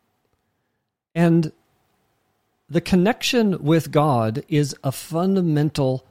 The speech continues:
hunger deep in the heart of God's people. Whether you call on the name of Jesus or not, we are wired, designed as image-bearing people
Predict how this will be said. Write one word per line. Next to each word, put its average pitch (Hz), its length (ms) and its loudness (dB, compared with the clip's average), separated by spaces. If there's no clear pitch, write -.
hunger 139 800 -2
deep 160 440 0
in 151 160 0
the 156 80 -2
heart 139 480 -2
of 131 160 -6
God's 123 260 -2
people. - 460 -8
Whether 170 280 6
you 165 220 4
call 175 340 0
on 180 140 2
the 170 80 2
name 160 240 4
of 139 100 0
Jesus 151 420 0
or 135 80 -4
not, 135 380 0
we 170 180 2
are 139 140 4
wired, 127 800 0
designed 143 680 2
as 131 160 -6
image-bearing 147 800 2
people 117 560 -2